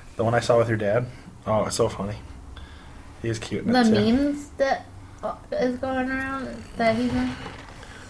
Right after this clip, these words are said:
Speaker 1: Oh, is there a meme with him in
Speaker 2: With
Speaker 1: it?
Speaker 2: Nicolas Cage.
Speaker 1: Oh, yeah, yeah. I didn't see it. But yeah,
Speaker 2: I have
Speaker 1: oh,
Speaker 2: to show you.
Speaker 1: he was really cute.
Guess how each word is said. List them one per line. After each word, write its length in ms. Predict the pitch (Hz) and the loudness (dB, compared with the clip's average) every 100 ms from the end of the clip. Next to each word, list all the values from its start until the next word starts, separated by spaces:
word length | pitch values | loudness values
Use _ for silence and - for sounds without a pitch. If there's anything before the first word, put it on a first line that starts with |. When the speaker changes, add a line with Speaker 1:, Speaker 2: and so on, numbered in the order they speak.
| - - - - - - - - | -18 -18 -18 -16 -16 -16 -6 2
Speaker 1:
Oh, 60 | |
is 80 | 139 | 6
there 120 | 135 | 6
a 40 | 127 | 6
meme 160 | 127 | 6
with 140 | 135 123 | 4 4
him 80 | 143 | 8
in 60 | |
Speaker 2:
With 200 | 254 - 240 | 8 8 6
Speaker 1:
it? 40 | |
Speaker 2:
Nicolas 540 | 233 233 - 233 226 | 4 4 4 4 2
Cage. 440 | - 240 220 190 180 185 | -2 -2 0 0 -2 0
Speaker 1:
Oh, 220 | - 170 147 | 8 12 12
yeah, 220 | 135 123 | 12 12
yeah. 200 | 113 110 - - - | 8 2 -4 -4 6
I 100 | 135 | 8
didn't 200 | 135 127 | 8 8
see 160 | 120 | 6
it. 120 | 117 - - - - - - - - - - - - - 120 117 | 6 4 -10 -16 -16 -14 -14 -16 -16 -16 -16 -16 -10 -6 -2 2
But 100 | 123 | 4
yeah, 180 | - | 6
Speaker 2:
I 60 | - | 4
have 100 | - - | 4 2
Speaker 1:
oh, 40 | |
Speaker 2:
to 260 | - - - | 0 -4 0
show 140 | 247 | 2
you. 280 | 240 240 214 - | 4 4 2 2
Speaker 1:
he 60 | 151 | 6
was 160 | 151 | 8
really 180 | 135 123 | 8 6
cute. 400 | 107 - 117 98 | 4 2 2 2